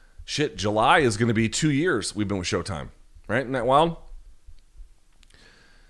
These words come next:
So all that stuff leading up to, we had some conversations about how Showtime felt about us with some upper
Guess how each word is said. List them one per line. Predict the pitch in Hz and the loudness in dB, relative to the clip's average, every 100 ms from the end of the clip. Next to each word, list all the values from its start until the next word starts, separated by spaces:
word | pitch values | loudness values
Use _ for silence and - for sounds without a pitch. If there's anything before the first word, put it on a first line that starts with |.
| - | -18
So | - 131 | -6 -2
all | - 160 156 | 6 8 8
that | 113 | 6
stuff | - 113 95 | 4 2 2
leading | 113 104 | 0 0
up | 101 | -4
to, | 95 | -6
we | 82 123 | -2 0
had | 135 | 0
some | 110 | 0
conversations | 131 117 104 113 107 - | -2 -2 0 0 0 0
about | 87 92 | 0 0
how | 90 | -2
Showtime | - 98 104 87 82 | -2 -4 -4 -6 -4
felt | 98 | -4
about | 101 104 | 0 0
us | 104 | 0
with | 90 | -2
some | 82 80 | -8 -8
upper | 92 82 87 90 | -8 2 4 4